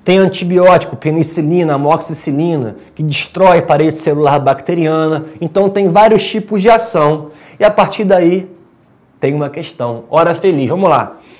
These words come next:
Os antibióticos são de extrema importância para o combate de muitas bacterioses. No entanto, o seu uso indiscriminado, sem controle, de modo errado,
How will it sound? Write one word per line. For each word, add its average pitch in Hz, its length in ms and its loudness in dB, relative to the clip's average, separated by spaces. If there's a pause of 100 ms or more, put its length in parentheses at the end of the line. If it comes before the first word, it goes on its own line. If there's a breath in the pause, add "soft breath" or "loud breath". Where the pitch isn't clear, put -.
(440 soft breath)
Os 240 200 2
antibióticos 185 1080 0
são 170 180 -4
de 175 40 -2
extrema 233 380 0
importância 185 760 -4
para 175 220 -2
o 170 40 -4
combate 147 580 -2
de 180 80 -2
muitas 190 420 0
bacterioses. 156 1160 0 (580 soft breath)
No 247 160 2
entanto, 226 560 0
o 135 40 -4
seu 214 300 2
uso 170 160 2
indiscriminado, 160 840 0
sem 151 260 -6
controle, 160 480 -2
de 131 100 -4
modo 127 280 -2
errado, 156 580 2